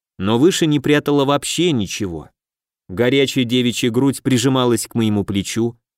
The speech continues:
и я не удержался, отодвинулся, чтобы увидеть чуть больше.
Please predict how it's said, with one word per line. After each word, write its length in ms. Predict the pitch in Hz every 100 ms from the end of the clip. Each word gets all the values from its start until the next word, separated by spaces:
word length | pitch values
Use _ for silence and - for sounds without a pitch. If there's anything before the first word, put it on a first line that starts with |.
| _ _
и 60 | 113
я 240 | 120 160
не 120 | 175 180
удержался, 760 | 165 - 156 185 147 - - _ _ _
отодвинулся, 760 | 104 107 151 156 214 180 - 131
чтобы 320 | - 123 117
увидеть 420 | 113 131 120 117
чуть 220 | - 127
больше. 480 | 113 107 82 - -